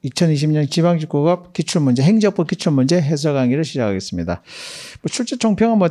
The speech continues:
여러분들 다 익히 들어서 아시겠지만 상당히 무난했죠. 너무 무난했습니다. 너무 무난했죠. 그러니까 무난했다는 게 아주 쉬웠다라기보다도 기존에 우리가 중요하다고 다뤄왔던 기출문제 지문들,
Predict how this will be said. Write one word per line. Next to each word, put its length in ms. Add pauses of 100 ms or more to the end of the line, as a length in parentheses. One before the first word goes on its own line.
여러분들 400
다 340
익히 380 (220)
들어서 420
아시겠지만 560
상당히 320
무난했죠. 600 (460)
너무 440
무난했습니다. 720
너무 240
무난했죠. 320
그러니까 180
무난했다는 480
게 140
아주 260
쉬웠다라기보다도 1600 (440)
기존에 340
우리가 280
중요하다고 800
다뤄왔던 600
기출문제 580
지문들, 640